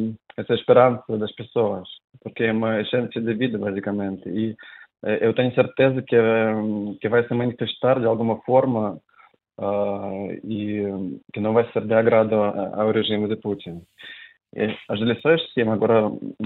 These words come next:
vão acontecer, hum, em março, dezessete de março,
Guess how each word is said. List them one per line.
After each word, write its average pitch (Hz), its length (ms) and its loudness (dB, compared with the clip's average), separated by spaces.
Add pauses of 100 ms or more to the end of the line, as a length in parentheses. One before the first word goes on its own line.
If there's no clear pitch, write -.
(580)
vão 92 200 -6
acontecer, 98 480 -6
hum, 92 440 -6 (120)
em 104 60 -4
março, 110 560 -2 (280)
dezessete 104 360 -2
de 104 100 -4
março, 107 480 -2